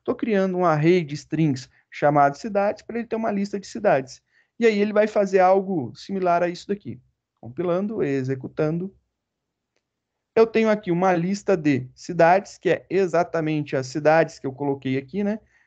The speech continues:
Então, estão lá as cidades na mesma ordem, porque isso daqui é um array, ele garante a ordem que eu coloco, né? Rio de Janeiro, São Paulo, Minas Gerais, Espírito Santo, Bahia, Pernambuco.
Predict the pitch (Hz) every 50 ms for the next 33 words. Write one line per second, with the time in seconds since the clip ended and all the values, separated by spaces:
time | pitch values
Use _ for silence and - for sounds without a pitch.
0 | _ - 107 123 127 131 131 131 131 127 131 - 139 139 135 127 120 120 123 123
1 | - _ _ _ _ _ - - 135 - 170 160 156 151 151 151 - 151 151 156
2 | 180 196 185 151 143 147 147 151 143 143 151 147 - - 135 139 156 180 185 165
3 | 143 - 127 127 127 135 131 131 - 139 135 135 135 131 139 139 131 131 - _
4 | _ - - 127 127 131 139 147 139 123 127 123 143 175 196 - _ _ _ -
5 | - 131 127 127 127 131 127 120 117 - 123 - - - - 131 131 127 151 151
6 | 151 131 135 151 180 190 - - 170 147 127 131 143 147 147 143 - 127 123 127
7 | 131 127 131 143 131 135 151 185 202 - 165 165 175 175 _ _ _ _ _ _
8 | _ - 180 196 165 156 185 185 180 190 202 202 185 151 139 - - 175 165 165
9 | 165 - 180 190 185 175 156 143 151 156 160 160 151 160 151 170 185 185 170 147
10 | 139 139 - _ - 160 151 - _ 135 127 - 170 185 190 175 160 - 127 131
11 | 147 147 151 147 175 190 196 175 131 127 127 - _ _ _ _ - 175 202 196
12 | 180 185 180 165 151 139 165 202 214 214 214 _ - 214 214 226